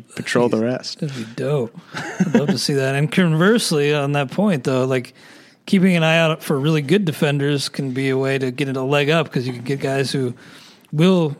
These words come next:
Speaker 2: get an opportunity, uh, ahead of s-, certain other guys who may have better offensive numbers in the minors. But let's talk about Nolan Jones for a second. Seems like you're pretty high on this kid. I actually don't know a ton about him, but,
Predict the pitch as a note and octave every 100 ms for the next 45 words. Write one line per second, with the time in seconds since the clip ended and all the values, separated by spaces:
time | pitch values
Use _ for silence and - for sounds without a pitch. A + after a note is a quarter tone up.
0 | - E3 D3+ C#3+ C#3+ D3+ E3+ F3+ C3 G#2+
1 | G2 - - - - B2+ A2+ B2+ C#3+ B2
2 | B2 - - - F3 D3+ E3+ C#3 C3 A#2+
3 | C#3+ C3+ C3 B2 - - - _ D#3+ C3+
4 | C3+ B2+ A#2+ A#2+ - E3+ D#3+ E3 C3+ C3
5 | C3 B2+ B2 B2 B2 A2+ A#2 C#3 B2+ A2+
6 | - C3+ G#3+ - A3 A3+ F3+ D3+ F3 F3
7 | C#3 C#3+ G3 - C#3+ - D3 D3+ D3 -
8 | - - - - G3+ G3 D3 E3+ F3+ G3
9 | F3 C3+ F3 G#3 C#3+ A#2 - C#3 C3 C3
10 | - - - _ - D#3 G#3 A3+ B3+ A#3
11 | A3 A3+ A3 - - A#3 E3 D#3 G3+ E3+
12 | D3+ C#3+